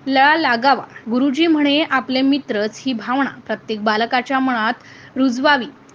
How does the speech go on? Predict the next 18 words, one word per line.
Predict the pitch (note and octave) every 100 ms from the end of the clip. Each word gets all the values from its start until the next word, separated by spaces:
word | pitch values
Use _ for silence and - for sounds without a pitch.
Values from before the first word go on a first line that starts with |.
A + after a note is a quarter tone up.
| -
आणि | C4+ C4 A#3+ C4+ - - -
शाळेतील | D4 D4+ E4 F4 D4
शिक्षण | - C4+ - B3 A3 A3+
एक | B3 B3
आनंदोत्सव | B3 B3+ C4+ D4 D4 - D#4
बनावा | B3+ A3+ A3+ G3+ B3+
या | A#3
हेतूने | A#3+ A#3 B3 C4
जिल्हा | C4+ B3+ B3+ D4+
परिषद | D#4+ D4 - C#4+ C#4+ - - - - C#4+
उच्च | C4+ -
प्राथमिक | F4+ D#4 C4+ C#4+ D4 C#4+
शाळा | - G#3+ - -
कदमापूर | A#3 G#3+ A#3 A#3+ C4+ C4+
येथील | C4+ C4+ C#4 D4+ -
शिक्षक | C#4 A#3 - C4 -
राजेश | B3 A3+ A3 A#3+ -
कोगदे | - A#3+ A#3 G#3+